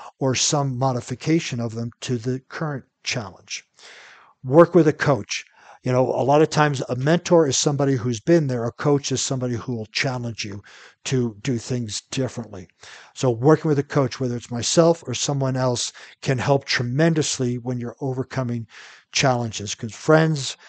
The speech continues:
and family may, may s-, provide information based on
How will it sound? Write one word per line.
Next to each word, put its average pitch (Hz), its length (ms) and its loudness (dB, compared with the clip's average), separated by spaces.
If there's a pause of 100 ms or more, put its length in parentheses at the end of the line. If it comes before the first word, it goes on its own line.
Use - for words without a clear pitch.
(200)
and 127 120 -6
family 147 760 2 (340)
may, 131 300 -2 (180)
may 131 380 0 (360)
s-, - 180 -6 (120)
provide 139 420 4
information 127 720 -4
based 120 340 -4
on 113 340 -8